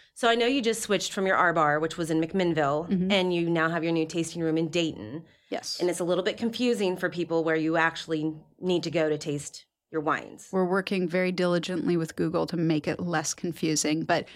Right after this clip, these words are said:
Speaker 2: currently, our winery is still in McMinnville. We're in a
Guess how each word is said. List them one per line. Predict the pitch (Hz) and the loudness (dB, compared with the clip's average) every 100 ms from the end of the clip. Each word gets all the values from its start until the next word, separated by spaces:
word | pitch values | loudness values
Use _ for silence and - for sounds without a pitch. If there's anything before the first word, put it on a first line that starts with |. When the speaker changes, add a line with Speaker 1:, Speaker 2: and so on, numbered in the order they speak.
| - _ - | -20 _ -4
Speaker 2:
currently, | - 269 262 247 - 165 156 160 165 - - - | 0 2 2 2 0 -2 0 -2 -4 -8 -8 0
our | 190 | 2
winery | 185 202 233 233 | 4 2 4 2
is | 240 | 2
still | - 202 202 | 2 2 2
in | 220 | 0
McMinnville. | 233 185 175 175 175 180 | 0 0 2 4 4 4
We're | 175 175 160 | 4 4 4
in | 120 180 | 2 4
a | 180 170 170 170 165 | 4 4 4 2 0